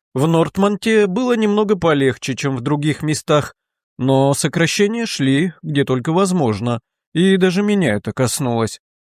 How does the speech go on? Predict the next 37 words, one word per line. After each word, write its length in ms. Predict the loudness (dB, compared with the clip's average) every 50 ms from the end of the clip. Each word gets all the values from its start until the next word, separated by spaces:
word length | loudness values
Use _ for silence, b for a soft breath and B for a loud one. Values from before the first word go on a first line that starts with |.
| _ _ _ _ _ _ _ _ _ _ _
После 280 | -2 0 2 2 0 2
десяти 420 | 2 2 2 2 0 2 2 2
лет 220 | 2 2 0 0 0
работы 360 | 0 2 2 0 0 0 -2
в 60 | -2
маленьком 540 | 0 0 2 2 0 -2 -2 -2 -2 0 0
офисе 400 | -2 -2 -2 -6 -4 -2 -2 0
рядом 340 | 0 0 0 0 -4 -4 -8
с 120 | -10 -10
центром 460 | -4 -4 -4 -4 -2 -4 -4 -4 -2
города 500 | 0 2 2 2 2 2 2 0 0 -2 -6
мы 160 | -4 -4 -4
с 100 | -4 -2
моей 220 | -2 -2 -2 -2 0
помощницей 800 | 0 -2 0 0 -2 -4 -4 -6 -6 -6 -4 -2 -2 -2 -2 -2
Эйприл 520 | -2 0 0 0 0 0 0 0 0 -2 b b
укладывали 580 | -4 0 2 2 4 4 4 4 4 2 2 2
вещи 380 | 0 0 -2 -2 -4 -4 -2 -2
и 300 | -2 0 0 0 -2 0
готовились 540 | 0 0 0 2 2 2 2 0 -2 -4 -8
к 80 | -12 -4
переезду. 720 | -2 0 2 2 2 2 2 0 0 -4 -6 -8 -8 -8 -12 _ _ _ _ _ _ _
Нортманская 880 | -2 0 2 2 0 -2 -4 -4 -2 -2 -2 -2 -4 -2 0 0 0
больница 760 | 2 2 0 0 0 -2 -4 -6 -6 -10 -8 -6 -4 -4 -4 -4 -4
на 300 | -2 0 2 2 2 2
восемьдесят 720 | 2 2 0 0 -2 -4 -2 -2 -2 0 -2 -2 -4 -6
койко-мест, 760 | -4 0 0 0 2 0 0 0 0 0 0 0 -2 -8 -6 -4
открытая 560 | -4 -4 -2 0 0 0 0 2 2 0 0
с 100 | 0 -2
немалой 380 | -2 0 0 2 2 4 2 2
помпой 380 | 2 0 0 0 2 0 0 0
в 80 | 0
тысяча 360 | -2 -4 -4 -4 -4 -4 -2
девятьсот 600 | 0 0 2 0 0 0 -2 -2 -2 -4 -4 -12 -10
двадцать 480 | -6 -2 0 0 0 0 -4 -6 -4
девятом 400 | -2 0 0 0 0 -2 -6 -4
году, 260 | -2 -2 0 0 -2